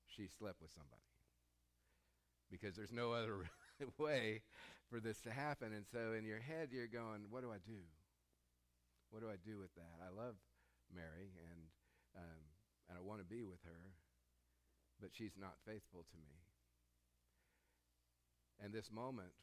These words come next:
must have been very powerful for Joseph when the angel appeared to him and said, "No, it is as she said. This, this is a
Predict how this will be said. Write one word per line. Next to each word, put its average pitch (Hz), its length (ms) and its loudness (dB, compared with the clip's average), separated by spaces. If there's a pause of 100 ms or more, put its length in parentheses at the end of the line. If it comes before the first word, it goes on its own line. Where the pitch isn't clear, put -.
(100)
must 98 240 -6
have 92 80 -6
been 95 240 -6
very 95 160 -4
powerful 110 560 -2
for 87 320 -6 (960)
Joseph 120 560 2
when 95 320 -4
the 95 160 -2
angel 98 400 -2
appeared 101 400 -4
to 92 80 -8
him 98 320 -6
and 92 80 -12
said, 95 400 -8
"No, 104 160 -8
it 101 160 -6
is 107 160 -8
as 95 160 -10
she 92 240 -12
said. 87 400 -10
This, 92 160 -14 (560)
this 104 160 -2
is 92 240 -4
a 87 160 -8